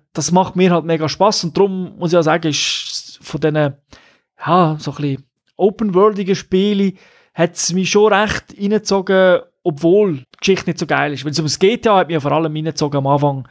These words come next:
also jetzt das letzte wegen der Geschichte, oder? Die ist cool gewesen, darum habe ich die gerne gespielt, hat Spass gemacht mit diesen drei Charakteren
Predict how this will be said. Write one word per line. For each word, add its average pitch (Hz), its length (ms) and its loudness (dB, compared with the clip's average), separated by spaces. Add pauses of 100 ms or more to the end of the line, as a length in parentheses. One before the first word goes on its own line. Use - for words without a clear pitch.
(100)
also 139 180 -2
jetzt 143 120 -2
das - 40 -10
letzte 143 460 0
wegen 135 220 -4
der 120 340 -8 (120)
Geschichte, - 420 0
oder? 220 120 0
Die 190 80 -4
ist - 140 -8
cool 233 100 2
gewesen, 202 180 -2
darum 165 100 4
habe 165 80 2
ich 165 60 -6
die 170 60 2
gerne 165 200 2
gespielt, - 380 -4 (220)
hat 151 100 -8
Spass 170 280 0
gemacht - 220 0
mit 156 100 -6
diesen 156 140 -2
drei 147 140 -4
Charakteren 180 520 0